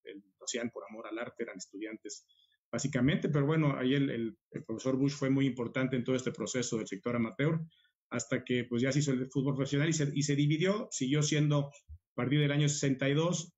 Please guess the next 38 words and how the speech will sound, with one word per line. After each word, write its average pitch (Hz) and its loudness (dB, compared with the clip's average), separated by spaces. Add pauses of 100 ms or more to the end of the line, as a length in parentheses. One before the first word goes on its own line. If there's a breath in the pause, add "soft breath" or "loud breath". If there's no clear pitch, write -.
(120)
eh, 120 -4
el, 110 -6 (120)
el, 120 -6
el 113 -8
deporte - -6
estudiantil 131 0
siguió 123 -4
vinculado 120 -4
a, 113 -8
a 104 -14
lo 104 -12
que 117 -10
en 113 -8
aquel 127 -4
entonces 123 -4
se 113 -8
llamaba 120 -6
la 107 -8
Dirección 123 -4
General 117 -6 (480)
de 101 -8
Actividades 120 -2
Deportivas, 175 0 (380)
hoy 117 -2
la 117 0
Dirección 117 -2
General 117 -4
de, 117 -2
Dirección - -4
del 113 -2
Deporte 113 -6
Universitario, 139 0
y 151 2
el 147 -2
fútbol 147 2
profesional 123 -2
pues 107 -6
ya 113 -4